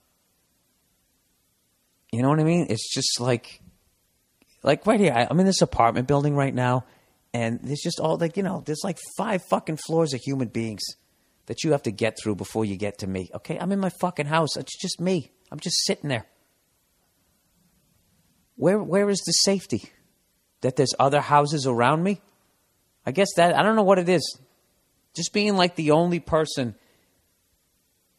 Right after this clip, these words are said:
you know? Like, I'm not in charge of this fucking building. I find that very comforting. I come and I go. Nobody gives, you know? It's no problem. There's security. There's, there's cameras. There's all that type of shit.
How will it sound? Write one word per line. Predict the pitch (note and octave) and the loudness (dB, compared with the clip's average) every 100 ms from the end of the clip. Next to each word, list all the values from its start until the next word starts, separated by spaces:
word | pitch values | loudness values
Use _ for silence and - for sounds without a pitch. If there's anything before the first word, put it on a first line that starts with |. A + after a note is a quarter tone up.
| _ _ _ _ _ | _ _ _ _ _
you | C3 | 0
know? | D#3+ F#3 - _ - _ _ _ _ _ _ _ _ _ _ - | 0 -2 -6 _ -20 _ _ _ _ _ _ _ _ _ _ -2
Like, | C#3+ | 2
I'm | G#3+ | 4
not | A3 A3 | 4 2
in | E3+ | 2
charge | G#3 G3+ F3+ | 6 6 4
of | C3+ | -2
this | C3 - | -4 2
fucking | D3 C#3+ A#2+ | 2 2 0
building. | C#3 C#3+ G#2 G2 | 0 2 0 -4
I | |
find | A#2+ E3 E3 | -4 -2 0
that | D3 | 0
very | C3+ C#3 | 0 -2
comforting. | - C3+ - G2 - _ | -2 -6 -6 -10 -12 _
I | A2+ | -10
come | - F3 | -4 -2
and | D#3 | 0
I | A#2+ | 0
go. | C#3 D3 | 2 4
Nobody | C#3+ B2+ B2 | 2 -2 0
gives, | D3+ - - _ | -2 -2 -12 _
you | - | -4
know? | D#3+ F3 - _ _ _ _ _ _ _ _ - | -2 -2 -6 _ _ _ _ _ _ _ _ -12
It's | F#3 | -4
no | F#3 | 0
problem. | F#3 E3 C3 A#2 A#2+ | 4 4 4 -2 -8
There's | G2 | -4
security. | - - G3 G3 F#3+ F3 | -4 0 2 2 2 0
There's, | G#2+ - | -2 -4
there's | A#2 - | -6 -4
cameras. | - E3 E3+ D3+ | 0 0 2 -2
There's | A#2+ C#3 | -2 4
all | D3+ D3+ | 4 4
that | D3+ | 2
type | E3 D#3 | 0 -2
of | A#2+ | -4
shit. | - D3+ D#3 - | -2 0 0 -4